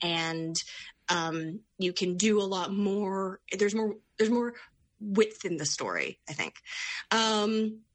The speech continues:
so basically, there were two women's erotic magazines in the seventies, Playgirl and Viva, and this is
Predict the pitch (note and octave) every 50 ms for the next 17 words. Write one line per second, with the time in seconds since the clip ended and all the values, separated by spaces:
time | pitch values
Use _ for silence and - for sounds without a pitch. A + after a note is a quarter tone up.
0 | _ - - - - B3 A#3 G#3+ G#3 G3 - A#3+ C4 D4 D4 - D4 - - B3
1 | A#3+ B3 B3 B3 B3 A#3+ B3 A#3+ A#3+ - _ - G#3 G#3+ G#3+ G3+ G3+ G3+ G3 -
2 | - - - - - A3 A3+ A3+ A3+ A3 A3 G#3 G#3+ G3+ G#3 - G3 F#3+ F#3+ F#3+
3 | F#3+ G3 - G#3+ G3+ F#3+ G#3 G3 G#3 G3+ G3+ G3+ G3+ G3+ G3 G3+ - G#3 G3 G3+
4 | G3+ G3 A3+ G#3+ G3+ A3 A3 A#3+ A#3 A#3 A#3+ B3 B3 - - - - - - -
5 | F#3+ F3+ G3 G3 G3 F#3+ F#3 F#3 F3+ F3+ F3+ F3 - - - - F3 E3+ E3 E3+
6 | E3 E3+ F3 F3+ A3+ C4 B3+ D#4 E4+ F#4+ G4+ - - - - - - - - -
7 | G3 G3+ G3+ G3+ G3 F#3+ - G#3 F#3+ F#3 -